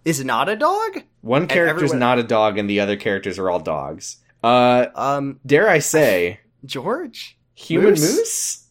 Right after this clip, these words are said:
Speaker 1: Human moose.
Speaker 2: Human
Speaker 1: So human
Speaker 2: moose, <laughs>
Speaker 1: moose.
Speaker 2: human moose who's the only person in the world who can't dial nine one one?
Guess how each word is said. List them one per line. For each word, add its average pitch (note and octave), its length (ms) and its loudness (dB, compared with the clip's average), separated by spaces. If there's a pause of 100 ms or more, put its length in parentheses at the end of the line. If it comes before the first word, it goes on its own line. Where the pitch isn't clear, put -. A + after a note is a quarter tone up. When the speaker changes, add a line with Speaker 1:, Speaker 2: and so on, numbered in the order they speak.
(100)
Speaker 1:
Human E4+ 600 -12
moose. F#4 480 -8 (180)
Speaker 2:
Human G3+ 340 4
Speaker 1:
So F#3 60 0
human F3+ 160 6
Speaker 2:
moose, G3 160 4
<laughs> G#3+ 120 4
Speaker 1:
moose. - 180 0
Speaker 2:
human G3+ 340 6
moose F#3+ 320 2
who's E3 160 2
the D#3 140 4
only D3+ 240 4
person D#3 340 2
in C#3+ 60 2
the C#3+ 80 4
world C3+ 260 4
who C#3 80 0
can't B2+ 300 -2
dial B2+ 260 4
nine B2 220 0
one A#2+ 160 -2
one? C3 320 -2